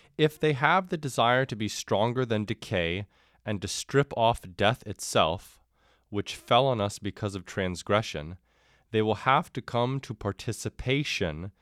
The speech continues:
in the one who can give life, who both destroys decay and nullifies death."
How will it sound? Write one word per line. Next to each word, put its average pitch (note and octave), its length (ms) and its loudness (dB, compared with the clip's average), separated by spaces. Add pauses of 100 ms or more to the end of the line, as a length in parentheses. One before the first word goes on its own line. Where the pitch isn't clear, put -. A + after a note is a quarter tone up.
(260)
in G#2 160 -4
the G2 80 -2
one A2 340 4
who A#2 140 -2
can G2+ 220 -4
give G#2+ 240 0
life, F#2 560 0 (440)
who A2+ 140 -6
both A2+ 400 2
destroys A2+ 640 -2
decay G#2+ 640 -2 (320)
and A2+ 120 -4
nullifies G2 540 0
death." F#2+ 460 0